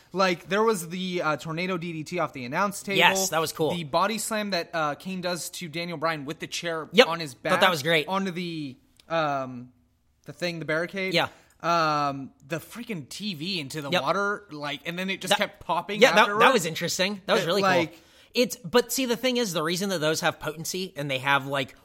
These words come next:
Speaker 2: "Oh, wow, oh, wow," potential
Speaker 1: Uh-huh.
Speaker 2: is because nobody's getting killed every week with, like, chair shots over the head.
Speaker 1: Yep.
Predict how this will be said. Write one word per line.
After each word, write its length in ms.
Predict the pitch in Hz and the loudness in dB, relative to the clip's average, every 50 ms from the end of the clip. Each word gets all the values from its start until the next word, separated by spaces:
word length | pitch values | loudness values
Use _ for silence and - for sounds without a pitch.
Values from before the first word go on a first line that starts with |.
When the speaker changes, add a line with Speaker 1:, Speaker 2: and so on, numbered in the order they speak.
| _ | _
Speaker 2:
"Oh, 160 | 392 339 311 | -6 -4 -4
wow, 400 | 240 214 302 330 277 - - 240 - - | 2 4 6 6 6 2 0 -4 0 4
oh, 140 | 302 277 220 | 4 4 6
wow," 300 | 190 262 285 262 190 139 | 6 6 8 8 6 4
potential 600 | - - 165 - 175 180 170 - 254 269 262 - - | 0 -6 -8 -6 -6 -6 -2 0 0 0 0 -4 -8
Speaker 1:
Uh-huh. 100 | 185 180 | -4 -2
Speaker 2:
is 100 | 175 156 | -2 -2
because 220 | 156 202 175 185 156 | -2 -2 -2 -2 0
nobody's 340 | 175 180 190 214 214 175 151 | 0 0 0 0 -2 -2 -2
getting 180 | 208 208 180 | -2 -2 -4
killed 300 | - - 175 175 175 160 | -6 -2 -2 0 0 0
every 200 | 156 131 151 139 | 0 -2 -2 -4
week 280 | 135 139 143 135 - - | -4 -4 -6 -6 -6 -8
with, 120 | 143 117 | -8 -8
like, 140 | 131 123 - | -8 -8 -6
chair 180 | - 160 139 135 | -6 -6 -4 -4
shots 240 | - 127 117 - | -4 -6 -8 -8
over 100 | 117 107 104 | -10 -12 -10
the 60 | 98 | -10
head. 180 | 95 101 92 - | -10 -12 -8 -6
Speaker 1:
Yep. 180 | 156 175 - | -6 -6 -6